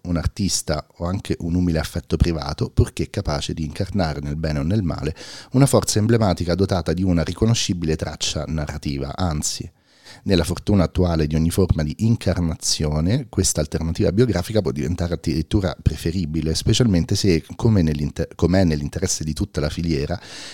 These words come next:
il romanzo in questione aspira a diventare una forma narrativa più potente, traducibile e suggestiva, come una serie o un film, come dicevamo.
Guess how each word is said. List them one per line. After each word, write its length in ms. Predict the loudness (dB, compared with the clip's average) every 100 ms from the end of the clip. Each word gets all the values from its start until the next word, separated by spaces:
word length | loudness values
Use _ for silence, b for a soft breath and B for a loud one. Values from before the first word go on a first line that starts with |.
| B
il 100 | 4
romanzo 340 | 6 6 4
in 60 | 2
questione 460 | 4 0 2 2 2
aspira 380 | 0 0 -2
a 20 | -2
diventare 460 | -2 -2 -2 -4
una 100 | -2
forma 300 | 0 0 0
narrativa 460 | -4 0 -2 -2 -6
più 140 | -6 -4
potente, 640 | -4 -4 -6 -6 -6 -8 B B B B
traducibile 680 | -2 0 2 0 -2 -4 -2
e 40 | -2
suggestiva, 760 | 0 -2 -2 -6 -6 -4 -2
come 180 | 0 2
una 100 | 2
serie 280 | 2 -2 -2
o 20 |
un 80 | -6
film, 500 | -8 -10 -10 -10 -12 -14
come 160 | -14 -12
dicevamo. 380 | -12 -12 -12